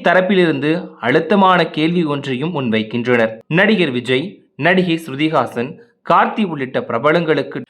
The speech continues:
டப்பிங் யூனியனை சந்தா கட்டும் போது சின்மயிக்கு மட்டும் ஏன் செலுத்தவில்லை என்று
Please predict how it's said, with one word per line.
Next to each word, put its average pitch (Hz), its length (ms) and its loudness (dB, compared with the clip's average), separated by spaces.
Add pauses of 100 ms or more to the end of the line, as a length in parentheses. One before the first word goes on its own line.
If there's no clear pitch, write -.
(220)
டப்பிங் 165 440 2
யூனியனை 156 420 0 (140)
சந்தா 160 280 2 (120)
கட்டும் 160 320 -6
போது 120 240 -2 (500)
சின்மயிக்கு 262 580 2
மட்டும் 156 300 0 (140)
ஏன் 165 180 -4
செலுத்தவில்லை 143 560 -2 (100)
என்று 110 180 -4